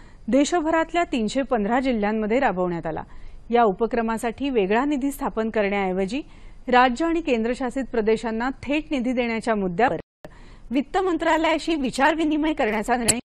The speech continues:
यावेळी झाला. विदर्भातल्या भूधारक शेतकऱ्यांच्या जमिनी कोणतीही रक्कम न आकारता निर्बंधमुक्त करण्याचा ऐतिहासिक निर्णय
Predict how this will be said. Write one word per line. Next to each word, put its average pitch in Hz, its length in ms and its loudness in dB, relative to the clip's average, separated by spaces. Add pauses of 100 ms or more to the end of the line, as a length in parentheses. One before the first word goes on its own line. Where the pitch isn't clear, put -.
(140)
यावेळी 170 280 -2
झाला. 165 240 -8 (1120)
विदर्भातल्या 339 680 4
भूधारक 254 500 0
शेतकऱ्यांच्या 240 580 0
जमिनी 214 500 0 (400)
कोणतीही 311 520 4
रक्कम 320 380 0
न 294 100 2
आकारता 269 520 0
निर्बंधमुक्त 294 800 0
करण्याचा 247 420 0
ऐतिहासिक 247 560 -2
निर्णय 233 340 -2